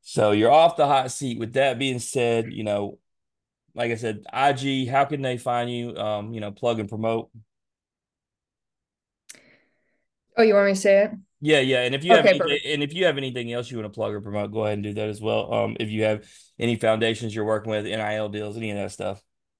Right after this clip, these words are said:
Speaker 2: Um, well, my Instagram is Maddie, M A D D Y dot Anderson dot one.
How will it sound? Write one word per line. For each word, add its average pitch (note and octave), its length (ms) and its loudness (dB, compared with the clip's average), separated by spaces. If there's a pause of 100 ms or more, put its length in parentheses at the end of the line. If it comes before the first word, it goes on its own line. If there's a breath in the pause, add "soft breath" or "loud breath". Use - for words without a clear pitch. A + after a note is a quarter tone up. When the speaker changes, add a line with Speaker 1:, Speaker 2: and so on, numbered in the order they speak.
(640 soft breath)
Speaker 2:
Um, G3 640 2
well, G#3 180 -2
my G3+ 140 -2
Instagram G#3+ 680 0
is F#3+ 160 -8
Maddie, G3 640 -4
M G#3 140 -6
A G3 120 -6
D G3 180 -6
D F#3+ 160 -4
Y F#3 580 -2
dot F#3 280 -4
Anderson F3+ 600 -8
dot F3 280 -2
one. F3+ 440 -2